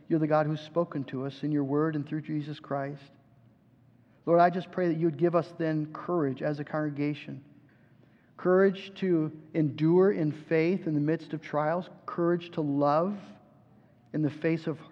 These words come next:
hurt, courage, Lord, to risk our finances and our comfort and our security for the cause of Christ, the courage to stand,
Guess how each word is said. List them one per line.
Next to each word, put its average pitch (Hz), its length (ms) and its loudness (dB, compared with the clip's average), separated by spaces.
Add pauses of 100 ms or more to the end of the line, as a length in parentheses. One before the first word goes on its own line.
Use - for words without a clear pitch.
(120)
hurt, 165 400 -4 (2250)
courage, 190 380 4
Lord, 180 320 8
to 170 100 -2
risk 175 500 2 (960)
our 147 80 -2
finances 170 680 0
and 165 80 0
our 160 100 0
comfort 170 480 -2
and 160 80 -2
our 165 120 0
security 165 580 -2
for 165 120 -6
the 147 60 -4
cause 151 320 0
of 165 100 -12
Christ, 151 600 -6 (1500)
the - 60 -10
courage 196 380 4
to 202 100 -8
stand, 185 720 0